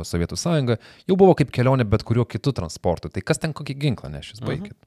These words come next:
Speaker 1: Apie tai, kokiu ginklu buvo įmanoma prasinešti ir kokias situacijas sukelt ore, tikrai papasakosim idėjų komposte po savaitės. Tai būtinai, būtinai įsijunkit. Bus ir dramatiška,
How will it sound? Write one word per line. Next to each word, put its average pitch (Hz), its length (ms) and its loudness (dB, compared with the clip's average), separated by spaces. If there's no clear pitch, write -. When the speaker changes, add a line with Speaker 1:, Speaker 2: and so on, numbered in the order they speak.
Speaker 1:
Apie 104 160 6
tai, 180 120 8
kokiu 160 280 0
ginklu 135 400 2
buvo 110 160 6
įmanoma 110 400 6
prasinešti 110 560 0
ir 107 40 -4
kokias 104 280 0
situacijas 110 480 4
sukelt 107 400 2
ore, 117 260 6
tikrai 127 360 2
papasakosim 104 680 4
idėjų 95 220 4
komposte 101 480 4
po 101 100 2
savaitės. 98 400 4
Tai - 100 -6
būtinai, 101 540 2
būtinai 92 320 -2
įsijunkit. - 480 -8
Bus 92 240 -2
ir 95 80 -2
dramatiška, 101 640 2